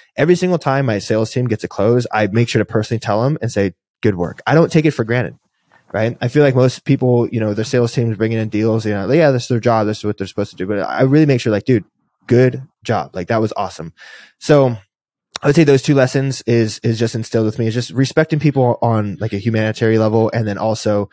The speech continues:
giving people praise, because that's how I would wanna be treated as an employee, is to make sure that I was actually being recognized,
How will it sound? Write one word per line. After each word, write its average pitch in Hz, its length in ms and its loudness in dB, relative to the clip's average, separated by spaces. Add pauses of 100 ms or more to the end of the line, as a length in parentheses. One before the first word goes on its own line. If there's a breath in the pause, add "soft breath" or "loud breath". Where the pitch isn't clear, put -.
(220 soft breath)
giving 131 220 2
people 117 220 0
praise, 120 400 0
because 113 200 -4
that's 107 160 -4
how 117 180 -2
I 104 180 -2
would 110 180 2
wanna 113 240 0
be 113 180 -2
treated 117 320 0
as 117 200 0
an 113 60 -4
employee, 120 360 2
is 113 120 -2
to 110 80 -10
make 107 160 -2
sure 113 180 0
that 104 180 -4
I 98 60 -2
was 101 160 -2
actually 95 320 -6
being 107 180 -2
recognized, 131 580 -2